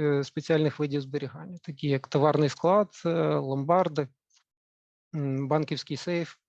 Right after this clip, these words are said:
і так далі. І, на мій погляд, е, по аналогії в-, могло б працювати застосування, власне, товарного складу.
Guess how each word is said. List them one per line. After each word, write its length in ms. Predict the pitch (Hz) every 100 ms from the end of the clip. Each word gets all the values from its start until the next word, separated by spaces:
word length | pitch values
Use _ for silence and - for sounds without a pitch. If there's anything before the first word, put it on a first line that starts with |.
| -
і 160 | 160
так 220 | 139 151
далі. 240 | 143 170 175 - _ - - _ _
І, 560 | 180 151 151 147 143 143
на 80 | 160
мій 180 | 185 254
погляд, 560 | 240 202 151 165 156 -
е, 100 | 143
по 140 | 143
аналогії 400 | 151 170 208 180
в-, 200 | 170 151
могло 360 | 139 156 131 165
б 60 | 160
працювати 920 | 160 143 156 156 156 - 151 147 143
застосування, 760 | 139 - 147 - 151 160 151 143
власне, 760 | 143 143 - 156 147 151 147 -
товарного 420 | 151 160 156 156
складу. 420 | - 143 135 180